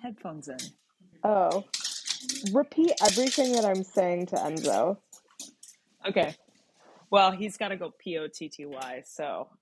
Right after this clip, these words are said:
Speaker 1: I think, uh, we'll have to wait. Hmm.
Speaker 2: Oh,
Speaker 1: Whenever
Speaker 2: God
Speaker 1: we
Speaker 2: damn
Speaker 1: get
Speaker 2: it.
Speaker 1: home,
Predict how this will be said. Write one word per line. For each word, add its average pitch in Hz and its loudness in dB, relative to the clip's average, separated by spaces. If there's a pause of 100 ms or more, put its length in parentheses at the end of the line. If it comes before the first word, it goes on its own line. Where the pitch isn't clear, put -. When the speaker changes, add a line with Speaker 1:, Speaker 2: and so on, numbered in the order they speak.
(100)
Speaker 1:
I - -20
think, - -16 (160)
uh, - -14 (180)
we'll 165 -10
have - -18
to - -16
wait. 85 -12 (500)
Hmm. 208 -4
Speaker 2:
Oh, 190 -4 (300)
Speaker 1:
Whenever 208 2
Speaker 2:
God 233 -4
Speaker 1:
we 254 -2
Speaker 2:
damn 220 -4
Speaker 1:
get 233 -2
Speaker 2:
it. - -10
Speaker 1:
home, 170 -4